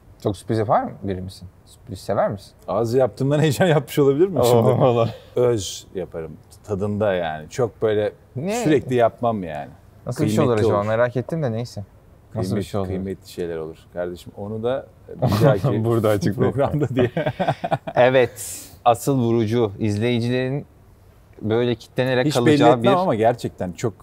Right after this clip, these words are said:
Speaker 2: e, yani duygusal, e, bir tarafım vardır.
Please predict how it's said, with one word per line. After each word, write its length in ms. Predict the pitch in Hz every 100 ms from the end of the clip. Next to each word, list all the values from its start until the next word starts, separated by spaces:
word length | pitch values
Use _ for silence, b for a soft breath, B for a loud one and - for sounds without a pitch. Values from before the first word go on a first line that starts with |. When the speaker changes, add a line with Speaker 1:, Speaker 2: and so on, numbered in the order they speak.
| -
Speaker 2:
e, 240 | - - -
yani 160 | 95 92 85 92
duygusal, 480 | 107 98 - 110 101 85 - - 90 - _ -
e, 440 | 82 85 82 80 80
bir 60 | 85
tarafım 460 | 107 98 120 120
vardır. 440 | 107 98 110 -